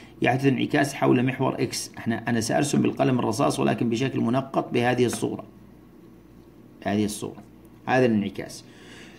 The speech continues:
ثم بعد ذلك تحرك وحدتين للأسفل. ما هي الوحدتين للأسفل؟ هذه وحدة وهذه الوحدة، إذن تصبح النقطة الأخيرة هنا. أعيد مرة أخرى،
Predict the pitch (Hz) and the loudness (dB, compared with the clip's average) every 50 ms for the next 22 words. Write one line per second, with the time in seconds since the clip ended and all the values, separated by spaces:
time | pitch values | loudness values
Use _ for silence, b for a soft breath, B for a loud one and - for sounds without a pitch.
0 | B - - 147 156 151 151 175 185 190 196 190 185 185 180 175 165 156 - - | B 4 6 8 8 8 8 8 8 8 8 8 8 8 8 8 6 4 2 0
1 | - - - - 170 175 170 170 147 151 151 143 147 147 143 139 135 139 165 170 | 0 0 2 2 2 4 4 4 6 6 8 8 8 6 4 2 4 4 6 6
2 | 170 143 127 123 - 135 139 - - - 110 110 127 143 156 156 165 156 151 143 | 6 6 6 6 4 2 0 0 -2 -2 0 2 2 2 2 2 2 0 0 -2
3 | - - 139 117 - 135 131 117 110 110 - 110 - - - 131 139 151 151 B | -4 -4 -4 0 2 4 4 4 4 2 0 -2 -4 0 0 2 2 2 0 B
4 | B B B B B B - 127 139 156 170 170 180 160 156 147 147 156 147 - | B B B B B B -2 2 4 4 6 6 6 8 8 8 8 8 6 4
5 | 143 139 165 196 233 233 - - - - - - - - - - - - - - | 2 2 4 4 4 4 0 -6 -16 -20 -20 -20 -20 -20 -20 -20 -20 -10 -4 0
6 | 113 120 117 123 139 151 151 139 123 117 107 101 101 - - 104 101 113 113 113 | 2 2 4 4 6 6 6 6 6 6 6 4 2 0 -2 -2 0 2 2 2
7 | 110 110 170 170 - - 151 139 139 160 170 - - 127 - - - - 165 165 | 2 2 2 0 0 0 2 2 2 2 2 0 0 0 0 0 4 4 4 4
8 | 151 131 113 143 143 135 - - - - - - - - - - - - - - | 4 4 4 6 6 6 4 2 -4 -12 -18 -20 -20 -20 -20 -20 -20 -20 -20 -20
9 | - - - - - - - - - - - - - - - - - - - 107 | -20 -20 -20 -20 -20 -20 -20 -20 -20 -20 -20 -20 -20 -20 -20 -20 -20 -10 -6 0
10 | 107 123 139 131 135 131 127 - 139 131 123 - - - | 4 6 6 6 6 4 4 2 2 0 -2 -4 -6 -10